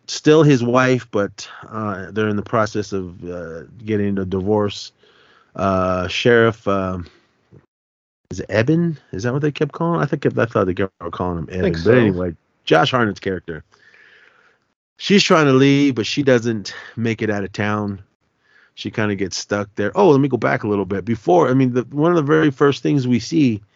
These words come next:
Speaker 1: is we see a, a big giant ship just coming up and not really docking, just basically just posting out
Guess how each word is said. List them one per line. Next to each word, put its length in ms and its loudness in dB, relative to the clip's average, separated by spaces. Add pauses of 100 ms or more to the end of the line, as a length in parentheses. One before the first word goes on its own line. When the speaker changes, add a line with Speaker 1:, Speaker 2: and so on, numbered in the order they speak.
(420)
Speaker 1:
is 260 0
we 140 2
see 640 0
a, 600 2 (600)
a 260 -2 (160)
big 220 2
giant 420 4
ship 580 -2 (680)
just 240 -12
coming 520 -2 (600)
up 180 -4
and 420 -4 (300)
not 240 0
really 240 0
docking, 600 -2
just 180 -10
basically 560 -2
just 240 -8
posting 420 -4
out 320 -2